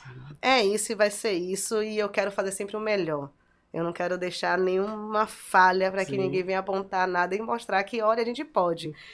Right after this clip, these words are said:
Speaker 1: Corra atrás, busque conhecimento, você vai conseguir.
Speaker 2: Uhum.
Speaker 1: É isso que eu quero. E foi nesse momento que eu consegui colocar, é, meu quadro na T V. É, claro que, é, Ana, Ana de vez em quando encontrava comigo no corredor,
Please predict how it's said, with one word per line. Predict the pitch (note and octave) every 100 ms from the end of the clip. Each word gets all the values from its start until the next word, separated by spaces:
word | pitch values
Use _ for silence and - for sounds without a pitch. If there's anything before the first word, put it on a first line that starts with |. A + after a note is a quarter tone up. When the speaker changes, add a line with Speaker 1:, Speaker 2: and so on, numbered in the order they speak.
| - -
Speaker 1:
Corra | A3+ A3+
atrás, | A3 G#3 G3+ G3 F#3+
busque | F#3+ G3
conhecimento, | - G3 F#3+ F#3 F3 F3
você | -
vai | F#3
conseguir. | F3+ F#3+ - E3+ D3+ C#3 _
Speaker 2:
Uhum. | C3+ C#3+
Speaker 1:
É | E3+
isso | F3+ C3
que | A3+
eu | A#3
quero. | - D3+ - _ _ - - -
E | - A3+ A#3+
foi | A#3 B3
nesse | A#3 B3 B3+
momento | C4+ B3+ A3+ A3+
que | B3+
eu | B3+ B3
consegui | B3 A#3+ - B3+ G3+ A3
colocar, | B3 A#3+ A#3+ A#3+ A3 A3+ B3 -
é, | G#3 G#3
meu | A3 A#3
quadro | A#3+ G#3 G#3+
na | A3
T | A3 D4
V. | A3 G3 F3+ _ _ _ _ _ _ -
É, | F3+ F3 F3 F3
claro | A3 A#3 C4+
que, | C4 A#3+ F#3+ - _
é, | F3 E3 E3
Ana, | G3 G#3+ A3+ G#3 G3+
Ana | G#3+ B3 A#3+
de |
vez | A#3 A#3
em |
quando | A#3+ A#3
encontrava | A#3 A3 G#3
comigo | A3 G#3 G3+
no |
corredor, | G3+ A3+ A#3+ G3+ G#3+ A#3 A3+ G3+